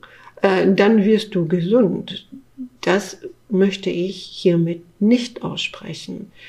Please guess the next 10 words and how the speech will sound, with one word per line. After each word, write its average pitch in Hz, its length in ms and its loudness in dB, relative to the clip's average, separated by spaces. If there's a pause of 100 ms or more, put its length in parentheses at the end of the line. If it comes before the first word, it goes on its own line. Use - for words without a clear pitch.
(140)
sondern 175 480 0
dazu 247 480 0
gehört 208 300 2
es - 160 -6
wirklich 190 520 0 (380)
auch - 360 -2
ein, 175 440 -2
ein 170 400 -4
Können 277 460 6
dazu, 185 640 -4